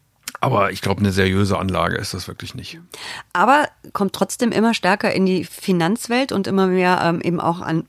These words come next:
Speaker 2: an Börsen. Es gibt seit Ende September an der New Yorker Börse Terminkontrakte auf den Bitcoin-Kurs. Und die kann man ja wohl auch direkt mit, äh, Bitcoin, also nicht mit U-S-Dollar, ähm, begleichen. Das adelt aber doch so eine Kryptowährung schon, wenn sowas passiert, oder?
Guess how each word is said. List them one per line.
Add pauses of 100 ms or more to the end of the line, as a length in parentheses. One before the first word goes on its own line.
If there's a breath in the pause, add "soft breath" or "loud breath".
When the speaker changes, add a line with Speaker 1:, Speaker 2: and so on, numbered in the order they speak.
Speaker 2:
an
Börsen.
Es
gibt
seit
Ende
September (320 loud breath)
an
der
New
Yorker
Börse
Terminkontrakte
auf
den
Bitcoin-Kurs. (360 loud breath)
Und
die
kann
man
ja
wohl
auch
direkt
mit,
äh,
Bitcoin,
also
nicht
mit
U-S-Dollar, (360 loud breath)
ähm,
begleichen. (420 loud breath)
Das
adelt
aber
doch (260)
so
eine
Kryptowährung
schon,
wenn
sowas
passiert,
oder?